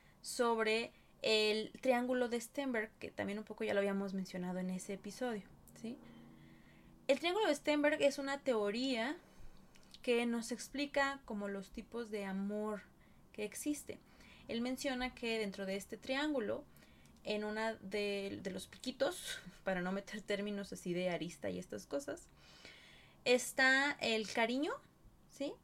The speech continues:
En otro lado se encuentra la parte de la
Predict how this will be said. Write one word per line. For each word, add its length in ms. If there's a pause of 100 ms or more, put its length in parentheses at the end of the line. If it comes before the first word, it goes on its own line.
(1200)
En 540
otro 640
lado 560
se 160
encuentra 800
la 240
parte 400
de 100
la 240